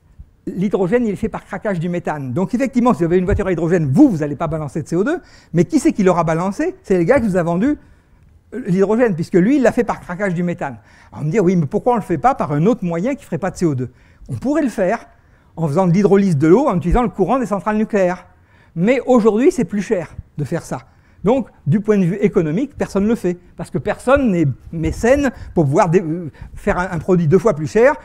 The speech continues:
quand il peut le faire à moitié prix. Donc, aujourd'hui, tout le monde le fait par craquage du méthane. Donc aujourd'hui, la voiture à hydrogène,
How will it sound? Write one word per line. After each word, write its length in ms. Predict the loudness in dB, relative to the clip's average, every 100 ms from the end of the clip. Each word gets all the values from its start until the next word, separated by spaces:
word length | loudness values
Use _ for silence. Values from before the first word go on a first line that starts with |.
| -20 -20 _ _ -6
quand 100 | -4
il 60 | -4
peut 100 | -4
le 40 |
faire 160 | -4 -4
à 60 |
moitié 240 | -4 -4 -6
prix. 180 | -8 -16 _ 0
Donc, 300 | 4 4 2 -6 -20 _ _ -20 _ _ _ _ 4
aujourd'hui, 540 | 6 6 4 2 0 0
tout 120 | 0
le 60 | 2
monde 140 | 2
le 60 | 0
fait 140 | 0
par 160 | -2 -4
craquage 320 | -6 -4 -2
du 100 | -2
méthane. 320 | -2 -2 -2
Donc 180 | 0 0
aujourd'hui, 360 | 2 4 2 2
la 100 | 2
voiture 300 | 0 -2 -4
à 80 | -4
hydrogène, 480 | -4 -2 -4 -4